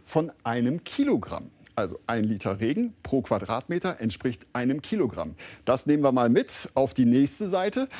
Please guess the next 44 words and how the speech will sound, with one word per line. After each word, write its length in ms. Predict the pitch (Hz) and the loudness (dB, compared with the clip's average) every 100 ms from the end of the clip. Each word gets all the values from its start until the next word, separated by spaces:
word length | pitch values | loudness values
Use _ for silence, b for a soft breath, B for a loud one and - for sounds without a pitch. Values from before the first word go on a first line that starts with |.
| B B | B B
und 100 | 131 | 0
dann 120 | 147 | 0
schauen 280 | - 147 196 | 0 -2 -2
wir 80 | 190 | -4
uns 180 | 190 170 | -4 -2
mal 140 | 151 | -2
an, 400 | 160 220 226 131 | 0 0 0 2
wie 40 | |
das 220 | 151 143 - | 0 0 -2
aussieht, 400 | 131 170 220 143 | -2 -2 -2 -2
wenn 140 | 117 - | -2 -2
ein 180 | 127 160 | -2 -2
Liter 320 | 170 165 113 | -2 -2 0
Regen 240 | 117 - | -2 -2
pro 140 | - 123 | -4 -4
Quadratmeter 680 | 107 101 107 131 135 139 | -2 -2 -2 -2 -2 -2
zum 200 | - 120 | 0 -2
Beispiel 400 | 98 101 - 147 | 0 -2 -4 -4
auf 200 | - 117 | -4 -6
ein 160 | 127 117 | -4 -4
Fußballfeld 1000 | - 269 277 - 104 101 117 104 - - | 0 -2 0 0 0 0 -2 -2 -6 -14
fällt. 460 | - - 113 92 - B B B B B | -10 0 0 0 -8 B B B B B
So 120 | 135 | -2
ein 40 | 123 | 0
Fußballfeld 520 | 233 233 185 196 185 | 0 -2 0 0 0
im 100 | 123 | 0
Durchschnitt 420 | 170 185 190 - - | 0 0 -4 -6 -6
siebentausend 720 | 104 170 196 139 147 143 - | -2 -2 -2 -2 -2 -2 -4
Quadratmeter 760 | 120 104 101 - 160 190 208 | -2 -2 -4 -4 -4 -4 -4
und 140 | 139 127 | -2 0
wenn 80 | |
das 180 | 120 104 | 0 -2
Wasser 280 | 120 - 160 | -2 -4 -2
da 240 | 135 180 - - | -2 -4 -8 -4
einen 320 | 117 143 165 | -2 0 -2
Millimeter 520 | 156 156 160 170 110 | -2 0 -2 -2 -2
hoch 140 | 107 | -2
steht, 280 | - 156 - B B B | 0 -2 -2 B B B
dann 160 | 113 107 | -2 2
sind 180 | 117 123 | 2 0
das 160 | 135 | -2
schon 220 | 156 131 - | -2 -4 -4
siebentausend 960 | 104 107 139 202 208 - 127 135 147 135 | -8 -2 0 0 -2 -6 -6 -4 -4 -6
Kilogramm. 580 | - 233 170 98 82 | -2 0 0 -2 -8